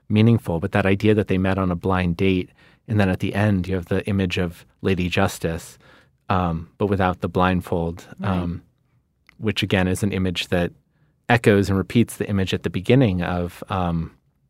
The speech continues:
Speaker 1: the narrator holding the two bags and
Speaker 2: Two
Speaker 1: shaking them
Speaker 2: bags,
Speaker 1: like
Speaker 2: yeah.
Speaker 1: maracas. There's all these sort of echoes and linkages, and that question of, you know, are people able to see what's in front of them? Are they able to see the people?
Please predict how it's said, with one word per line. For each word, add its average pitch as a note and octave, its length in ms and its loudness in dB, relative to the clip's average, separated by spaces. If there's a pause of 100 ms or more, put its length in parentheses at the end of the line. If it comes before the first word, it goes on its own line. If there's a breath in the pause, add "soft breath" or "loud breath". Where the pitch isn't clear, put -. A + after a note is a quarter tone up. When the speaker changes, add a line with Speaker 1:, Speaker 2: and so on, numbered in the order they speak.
(160)
Speaker 1:
the - 80 2
narrator F#2 480 4
holding F2+ 460 -2 (300)
the A2 80 -2
two G#2 160 0
bags F2+ 300 0
and G2 80 -2
Speaker 2:
Two - 120 -4
Speaker 1:
shaking F#2 180 -2
them F#2 140 0
Speaker 2:
bags, F2+ 160 0
Speaker 1:
like - 0 -
Speaker 2:
yeah. F2+ 140 0
Speaker 1:
maracas. F2+ 580 0 (680)
There's A#2 200 0
all A#2+ 160 4
these G#2+ 420 -2
sort G2 280 -2
of F2 360 -6 (200)
echoes G2 380 0
and F#2 100 -2
linkages, F#2 640 -4
and F#2+ 100 -4
that F#2 140 -6
question - 400 -4
of, E2+ 160 -6
you F#2+ 60 -2
know, F2 260 -4 (360 soft breath)
are G#2 120 2
people G2 520 0
able G#2 200 0
to G#2 120 -2
see G2+ 220 2
what's F#2+ 220 0
in F#2+ 80 -4
front F#2 200 -2
of F2+ 80 -2
them? F#2 240 -2
Are F#2 180 -2
they E2+ 360 -4 (120)
able G#2 200 2
to - 120 -2
see - 160 -4
the F2 100 -2
people? G2 560 -2